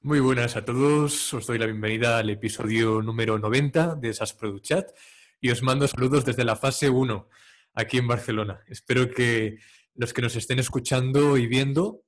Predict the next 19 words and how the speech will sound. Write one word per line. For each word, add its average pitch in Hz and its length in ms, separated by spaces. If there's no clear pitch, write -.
les 135 180
esté 113 180
resultando 117 540
productivo 120 520
este 120 160
encierro, 135 500
porque 139 220
al 135 80
final, 165 500
eh, 135 120
fuera 151 280
de 143 360
que 131 100
hacemos 135 320
menos 135 280
actividades, 127 920
pues 123 200
esta 131 180
situación 139 800